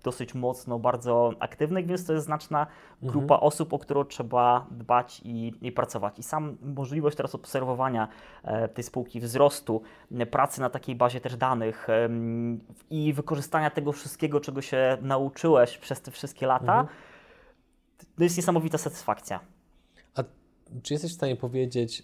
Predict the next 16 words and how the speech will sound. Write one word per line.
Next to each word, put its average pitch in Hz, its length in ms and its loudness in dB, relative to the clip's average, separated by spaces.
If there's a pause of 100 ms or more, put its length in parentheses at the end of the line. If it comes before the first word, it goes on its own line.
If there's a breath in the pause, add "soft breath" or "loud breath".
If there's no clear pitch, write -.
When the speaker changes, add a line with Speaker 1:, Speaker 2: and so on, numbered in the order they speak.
Speaker 2:
co - 120 0
dotychczas 127 400 0
się 123 140 0
zmieniło 117 420 2
w 113 120 -6
M 113 100 -2
and 110 120 -2
A, 107 280 0
odkąd 113 260 -4
jesteście 110 340 -6
właścicielami? 113 680 -6 (160)
Speaker 1:
Mhm. 160 360 -4 (680 loud breath)
E, 127 140 -2
co 156 120 -4
się 170 140 -2
zmieniło? 123 560 2